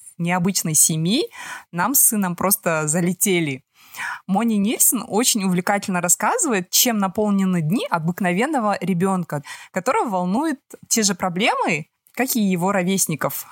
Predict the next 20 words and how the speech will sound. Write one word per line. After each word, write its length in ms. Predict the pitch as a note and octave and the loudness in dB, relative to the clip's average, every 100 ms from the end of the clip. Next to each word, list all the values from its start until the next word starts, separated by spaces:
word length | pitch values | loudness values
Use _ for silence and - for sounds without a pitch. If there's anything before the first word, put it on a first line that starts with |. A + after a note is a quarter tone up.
| - | -4
Что-то 320 | F3 - - | -2 0 0
может 240 | E4 A#3+ - | 0 0 -2
показаться 560 | G#3+ - F3 A#3 - | -4 -2 0 0 0
обыденным 800 | F#3+ F3 G#3+ A3+ F#3+ G3 F#3 F3 | 0 2 2 2 2 2 2 0
и 160 | - G3 | -2 0
не 140 | G3+ | 0
требующим 580 | G3+ G#3+ G#3 F#3+ - F#3 | 0 0 2 2 2 0
обсуждения, 640 | E3+ - F3+ E3+ F3+ E3+ E3+ | 0 2 2 2 2 2 0
а 80 | |
что-то 300 | E3 - F4+ | 0 -2 0
даже 260 | C4+ F3+ A3 | 0 2 2
неприличным. 800 | A3 G#3+ C#4+ A3+ F#3+ - F3 D#3 - - - | 0 0 0 0 0 0 0 -2 -4 -14 -4
Но 80 | G#3 | 0
это 200 | D4 C#4 | 0 2
всегда 540 | - F#3+ F3+ A3 C#4 - | 2 2 2 2 2 -2
очень 280 | G3+ - - | -2 -4 -2
искренне, 640 | G#3 D4+ - B3+ A3+ G3+ | 0 2 2 2 2 2
очень 260 | F3 F3+ F#3 | 0 0 0
честно 480 | - G#3+ G3+ - F3+ | 2 2 2 2 0
написано. 600 | F3 - E3+ - D#3 C#3+ | -2 0 2 2 0 -4